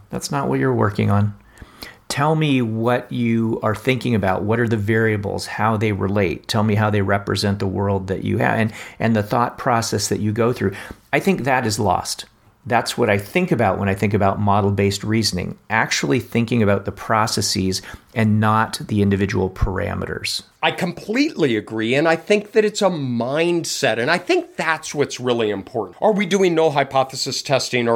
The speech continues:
Speaker 2: are we doing modeling? Yes. Yes, we
Speaker 1: Mm-hmm.
Speaker 2: are. We're doing both. They go hand in hand.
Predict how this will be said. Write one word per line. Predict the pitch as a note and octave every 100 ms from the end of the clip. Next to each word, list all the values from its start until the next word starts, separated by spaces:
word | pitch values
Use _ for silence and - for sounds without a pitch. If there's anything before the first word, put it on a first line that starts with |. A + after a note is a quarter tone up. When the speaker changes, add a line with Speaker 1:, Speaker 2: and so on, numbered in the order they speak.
| A#2
Speaker 2:
are |
we | A#2 A2+
doing | A2+ A2+ G#2
modeling? | G2+ F#2+ F2+ D#2+ - -
Yes. | C3+ - - - -
Yes, | - D3+ A2
we | A2 C3
Speaker 1:
Mm-hmm. | F2+
Speaker 2:
are. | -
We're | C3+
doing | B2+ D3 C#3 B2
both. | G2 - - -
They | A#2+
go | B2 B2+
hand | A#2+ C3 A#2 G#2
in | G2+
hand. | F#2+ G#2 D#2